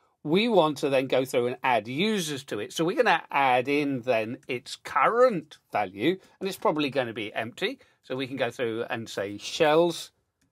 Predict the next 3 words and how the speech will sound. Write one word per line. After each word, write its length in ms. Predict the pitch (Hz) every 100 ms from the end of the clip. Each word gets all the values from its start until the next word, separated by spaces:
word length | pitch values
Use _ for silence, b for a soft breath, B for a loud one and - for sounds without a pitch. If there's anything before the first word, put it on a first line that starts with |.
| _ _
and 760 | 127 123 120 120 120 117 113 110
its 400 | - 113 104 - - _
current 760 | - 131 143 156 165 170 -